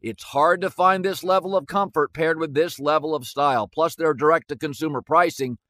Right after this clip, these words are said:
keeps value on your feet and money in your pocket. Stop by your local Tecovas store, have a complimentary drink, and shop new styles. The smell of fresh leather and a friendly staff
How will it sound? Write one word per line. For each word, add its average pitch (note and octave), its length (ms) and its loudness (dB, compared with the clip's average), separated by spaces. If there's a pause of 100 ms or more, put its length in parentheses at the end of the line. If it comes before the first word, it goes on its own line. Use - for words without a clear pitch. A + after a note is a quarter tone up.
(200)
keeps - 500 -6
value G3+ 720 2
on F#3+ 180 4
your F#3 140 -4
feet F#3+ 280 -6
and E3 100 -4
money D#3+ 240 0
in D#3 100 -4
your D3+ 120 0
pocket. A2+ 420 -2 (380)
Stop F3 440 2
by F3+ 140 4
your F3+ 200 0
local G3 680 0
Tecovas C3+ 540 -2
store, G#3+ 500 2
have D3+ 200 0
a C#3+ 80 0
complimentary C#3 840 -4
drink, D#3+ 440 -6
and A#2+ 220 -8
shop D#3+ 380 0
new E3 260 -4
styles. F#2+ 720 -4 (300)
The A#2+ 100 -4
smell F3 340 0
of E3 140 0
fresh F3+ 340 2
leather F#3+ 320 0
and C#3+ 160 -6
a G2+ 80 -10
friendly F#3+ 440 -6
staff F#3+ 500 2